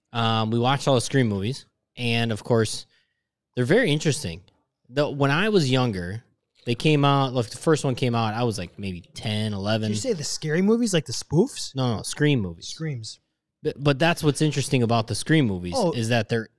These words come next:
Speaker 1: they're spoofs within spoofs
Speaker 2: Yeah.
Speaker 1: in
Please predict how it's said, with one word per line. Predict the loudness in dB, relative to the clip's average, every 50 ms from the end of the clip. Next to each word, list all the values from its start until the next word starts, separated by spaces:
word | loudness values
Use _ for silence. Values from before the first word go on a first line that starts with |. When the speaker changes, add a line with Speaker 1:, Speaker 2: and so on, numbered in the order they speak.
| _ -4
Speaker 1:
they're | -2 -2 -2
spoofs | -2 -4 -8 -2 2 2 2 2 2 -2 -6 -2 -2
within | 0 0 0 0 0 -2
spoofs | -4 -2 2 2 2 2 2 -2 -6 -10 -10 -12 -14 _ _ _ _ _ _ 2
Speaker 2:
Yeah. | 4 6 6 6 6 6
Speaker 1:
in | 4